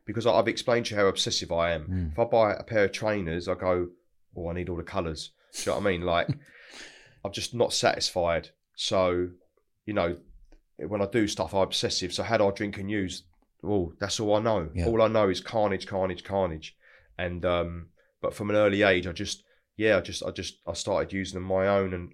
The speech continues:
Speaker 1: of course I would go out, but yeah, so from, like, the early age of twenty, I wanted to stop from then.
Speaker 2: Mm.
Speaker 1: And it took me another fourteen years.
Speaker 2: So tell me, tell me your twenties as you went on through your twenties. How did it, how did the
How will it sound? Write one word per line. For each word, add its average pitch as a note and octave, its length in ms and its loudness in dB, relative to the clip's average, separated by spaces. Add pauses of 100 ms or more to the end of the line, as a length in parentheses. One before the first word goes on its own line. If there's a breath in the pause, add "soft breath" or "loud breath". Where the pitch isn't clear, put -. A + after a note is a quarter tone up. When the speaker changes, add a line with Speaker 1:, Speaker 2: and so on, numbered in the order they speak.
Speaker 1:
of - 180 -6
course - 280 -4
I F#2+ 60 -2
would F2+ 160 -2
go F#2+ 200 4
out, F2 280 2 (320 loud breath)
but G2 120 0
yeah, G#2+ 200 6
so G2 160 -4
from, G2+ 200 -4
like, G2+ 140 2
the G#2 140 2
early A2 140 4
age G2 140 4
of F2+ 80 -8
twenty, F#2+ 360 -2
I F2 80 0
wanted F#2 240 -2
to - 60 -12
stop - 240 -8
from E2 160 -10
then. E2 280 -6 (120)
Speaker 2:
Mm. F#2 300 2
Speaker 1:
And E2+ 100 -4
it D#2+ 100 -10
took - 160 -8
me E2 80 -8
another E2 180 -4
fourteen F2 640 -8
years. E2 400 -6
Speaker 2:
So A2+ 80 2
tell C#3+ 240 6
me, D#3+ 180 4
tell D#3 220 2
me D#3 160 4
your C#3 160 2
twenties F2+ 640 -2
as F#2+ 140 -2
you A2 120 2
went G#2 180 2
on G#2 140 2
through G#2 180 0
your G2+ 120 0
twenties. F2 560 -4
How A#2 140 0
did A#2+ 160 -2
it, A2 200 -4
how A#2 160 -2
did A2+ 240 -6
the G#2 260 -2